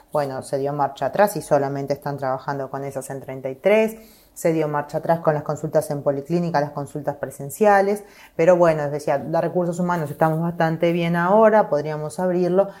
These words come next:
pero todavía tenemos el riesgo de, de lo que significa la, la acumulación, la agrupación de gente, y por eso no se está haciendo, pero bueno, ya pasó lo peor aparentemente en cuanto al abastecimiento de recursos humanos.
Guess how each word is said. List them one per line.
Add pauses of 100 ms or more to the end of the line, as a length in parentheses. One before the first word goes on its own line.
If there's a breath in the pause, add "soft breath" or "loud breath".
(160 loud breath)
pero
todavía
tenemos
el
riesgo
de,
de
lo
que
significa
la,
la
acumulación,
la
agrupación
de
gente,
y
por
eso
no
se
está
haciendo,
pero
bueno, (180 loud breath)
ya
pasó
lo
peor
aparentemente
en
cuanto
al
abastecimiento
de
recursos
humanos.